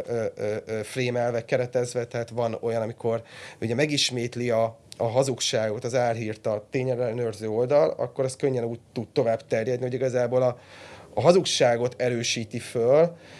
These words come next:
mert az emberek nem mennek bele a, a részletekbe. Ö,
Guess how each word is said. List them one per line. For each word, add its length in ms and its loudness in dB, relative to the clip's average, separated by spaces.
mert 200 2
az 80 0
emberek 340 2
nem 120 0
mennek 320 -2
bele 240 0
a, 180 0
a 60 0
részletekbe. 840 0
Ö, 560 6